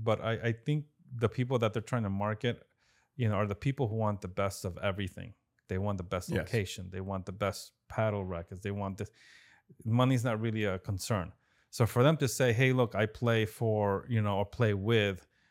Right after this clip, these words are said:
Speaker 1: this ex player that is like this and this," I think that's gonna draw in the people that
Speaker 2: Yes.
Speaker 1: they're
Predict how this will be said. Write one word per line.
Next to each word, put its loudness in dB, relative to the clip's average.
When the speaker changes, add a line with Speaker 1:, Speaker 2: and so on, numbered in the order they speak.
Speaker 1:
this 2
ex 0
player 2
that 0
is -2
like -6
this -2
and -2
this," -2
I 4
think 4
that's 6
gonna -2
draw 0
in -4
the -6
people -6
that 0
Speaker 2:
Yes. 4
Speaker 1:
they're 0